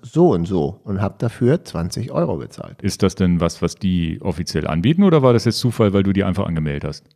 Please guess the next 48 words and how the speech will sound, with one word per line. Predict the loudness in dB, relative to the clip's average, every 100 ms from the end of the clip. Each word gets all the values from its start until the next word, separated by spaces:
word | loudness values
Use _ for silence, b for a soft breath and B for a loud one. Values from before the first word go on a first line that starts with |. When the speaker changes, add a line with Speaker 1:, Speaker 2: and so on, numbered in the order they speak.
| -8
Speaker 1:
Der | -6
hat | -6
gesagt, | -4 -2 -2 -4
das | -8
ist | -8
kein | -6 -6
Problem, | -4 -4 -4
das | -8 -8
ist | -4
eine | -2
Dienstleistung, | -2 -4 0 2
Speaker 2:
Aber | 2
es |
Speaker 1:
die | 2
Speaker 2:
steht, | 2 0
Speaker 1:
bieten | 0
wir | -2
an. | -4 -8
Speaker 2:
aber | -2 2
es | 2
steht | 2 2 4
nicht | 2 0 -6
auf | -2
der | 0
Webseite | 2 0 2 2 2
irgendwo, | 2 2 2 0
wo | 0
man | 0 0
sagt, | -2 -4
"Na | -4
ja, | -2
ich" | -4 -4
Speaker 1:
Das | -4 2
weiß | 2 4
ich | 2
nicht | 2
mehr, | 0 0
weil | -2
ich | -2
hatte | -2 -2
dann | -2 -2
ja | -2
so | -2
doof, | -4 -4 -4
wie |
ich | -8
bin, | -6 -6
angerufen. | -6 -6 -6 -8 -12